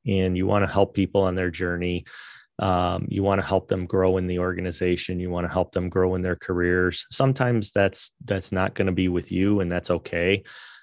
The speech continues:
Um, but if they're just not, if things just aren't fitting, if they don't, if they're not a core values fit, or if they're just not on board with the direction of the organization, you know, I'm, I'm somebody who always wants to believe the best,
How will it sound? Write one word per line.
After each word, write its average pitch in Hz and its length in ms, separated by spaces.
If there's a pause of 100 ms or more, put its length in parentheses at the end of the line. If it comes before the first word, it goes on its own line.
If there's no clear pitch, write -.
Um, 92 360
but 95 220
if - 180
they're 101 140
just 120 260
not, 98 300 (120)
if 101 160
things 110 380
just - 220
aren't 95 180
fitting, 92 440
if 90 120
they 92 120
don't, 95 120
if 87 100
they're 92 120
not 92 160
a - 20
core 87 260
values 92 480
fit, 92 520
or 87 160
if 82 100
they're 90 120
just 90 220
not 90 200
on 87 160
board 90 420
with 87 260
the 87 60
direction 90 420
of 87 60
the 87 120
organization, 87 920 (520)
you 101 80
know, 95 140
I'm, 104 460
I'm 104 180
somebody 98 460
who 95 520 (360)
always 98 320
wants 95 240
to - 80
believe 92 340
the 87 80
best, 92 400